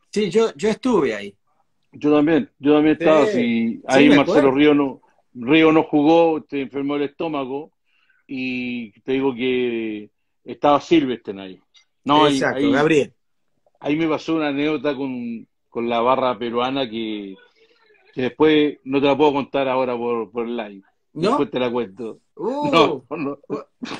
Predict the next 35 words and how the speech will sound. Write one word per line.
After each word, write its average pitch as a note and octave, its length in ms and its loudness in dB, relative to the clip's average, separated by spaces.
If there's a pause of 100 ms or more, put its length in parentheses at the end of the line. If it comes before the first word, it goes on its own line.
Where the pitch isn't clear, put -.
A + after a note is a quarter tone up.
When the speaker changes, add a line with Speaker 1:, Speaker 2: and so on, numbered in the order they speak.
(1000)
Speaker 2:
Pues, A#3 220 -4
vi, E3 380 2 (220)
un C3 100 -4
Speaker 1:
Sí, A#3+ 140 2
Speaker 2:
tipo F3+ 120 6
Speaker 1:
pero G3 120 4
Speaker 2:
me E3+ 60 2
Speaker 1:
se - 20 -
Speaker 2:
hace G3+ 80 4
Speaker 1:
van A#3 180 2
a A3+ 40 0
Speaker 2:
callar. B2+ 100 -4
Speaker 1:
quedar, A3 460 -4
se - 180 -12
van A3 160 -4
a G#3 60 -6
quedar G#3 220 -8
con G3 100 -4
las F3+ 120 -8
ganas. G3 360 -10 (1300)
Speaker 2:
Bueno, A2+ 280 -8
un C#3 180 -10
tipo G3 260 0
me F3 140 0
hace F3 200 -2
callar C3+ 520 0
en C3+ 120 -12
la C3+ 120 -6
tribuna. A2 460 -8 (640)
Speaker 1:
Sí. D#3 160 -14 (420)
Speaker 2:
Y C#3 140 -10
yo C3 80 0
le B2+ 100 -2
digo, B2+ 420 0
"Señor, B2+ 480 -6